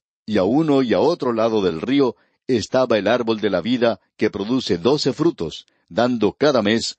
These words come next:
su fruto. No vamos a entrar en detalles aquí, pero aparentemente la dieta del hombre va a cambiar. Y en sexto lugar,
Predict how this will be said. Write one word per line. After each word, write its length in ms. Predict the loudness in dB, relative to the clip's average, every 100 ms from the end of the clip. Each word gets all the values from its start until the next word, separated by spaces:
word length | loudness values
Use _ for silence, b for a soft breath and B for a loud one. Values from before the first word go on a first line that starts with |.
| _
su 180 | -6 -4
fruto. 440 | 0 -2 -4 -12 _ _ _ _ _ b b
No 140 | b -2
vamos 320 | 0 0 -4
a 40 |
entrar 300 | -4 0 0
en 100 | 0
detalles 440 | -4 -2 -2 -2 -4
aquí, 220 | -4 -2
pero 240 | 0 -2 -2
aparentemente 800 | -2 0 0 0 0 0 0 0
la 140 | 2 0
dieta 380 | 0 0 0
del 120 | 0 0
hombre 380 | 2 0 -2 -6 -6 0
va 140 | 0
a 60 | 0
cambiar. 480 | -6 -4 -4 -4 -12 _ _ _ _ _ _ b b b b
Y 120 | 0 2
en 100 | 2
sexto 360 | 0 0 0
lugar, 420 | 0 2 0 -4